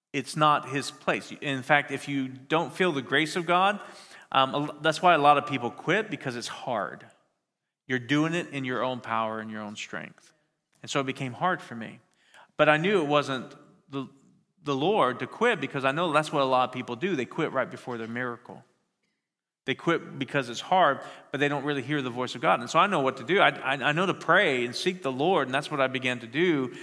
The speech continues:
every single day. "God, what are you doing? What are you saying? What do we need to do? What, what do you need to do in me? What's, what's going on here?" And I needed to hear a word from the Lord.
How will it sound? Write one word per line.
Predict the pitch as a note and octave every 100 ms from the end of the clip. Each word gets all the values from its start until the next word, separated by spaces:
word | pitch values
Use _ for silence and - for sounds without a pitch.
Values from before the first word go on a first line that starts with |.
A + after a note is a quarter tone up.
| - -
every | C#3 E3+ D#3+ C#3
single | A#2+ - - F3 C#3 B2
day. | A#2 C#3 D3
"God, | C#3 C#3+ C#3
what | C3+ C#3+
are |
you | C#3 B2+
doing? | A#2 C3+ D#3 D3+ C3
What | C3+
are | D3+
you | C3 B2+
saying? | - - D3 D3 C#3 C3
What | C#3
do | D3+
we | C#3
need | C3 B2+
to | B2+
do? | A#2 C#3+ D#3
What, | C#3 C3+ C3+ - - -
what | D3
do | F#3
you | E3
need | D#3+
to | D3
do | D3 D3
in | C3+
me? | G3+
What's, | E3 D3+ E3+ D3
what's | E3+ G3
going | - D#3+ C#3
on | B2+ C#3+ E3+ F3
here?" | E3 C#3+ E3+
And | C#3+
I | C3+
needed | C#3 D#3+ D#3+
to | D3
hear | B2 C#3 C3+ C3 C3+
a | C3
word | A#2+ A#2+ A#2+
from | A#2 B2
the | A#2
Lord. | A#2+ C#3 C3 A#2